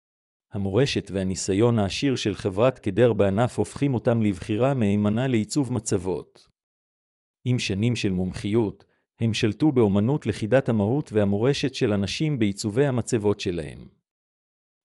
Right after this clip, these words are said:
רמה זו של אומנות ומוניטין הפכה את חברת קדר לשם מכובד בקרב משפחות המחפשות מחווה אישית ומכובדת ליקיריהם.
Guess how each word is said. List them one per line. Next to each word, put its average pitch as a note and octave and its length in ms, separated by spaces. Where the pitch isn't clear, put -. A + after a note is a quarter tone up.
רמה A2+ 320
זו A#2+ 180
של G2+ 200
אומנות F#2+ 460
ומוניטין G#2+ 520
הפכה C#3 320
את B2+ 100
חברת G#2+ 460
קדר A#2+ 340
לשם A2 360
מכובד G#2+ 500
בקרב B2 440
משפחות G#2+ 540
המחפשות C3+ 640
מחווה A2+ 360
אישית D3 460
ומכובדת A#2+ 720
ליקיריהם. G2 720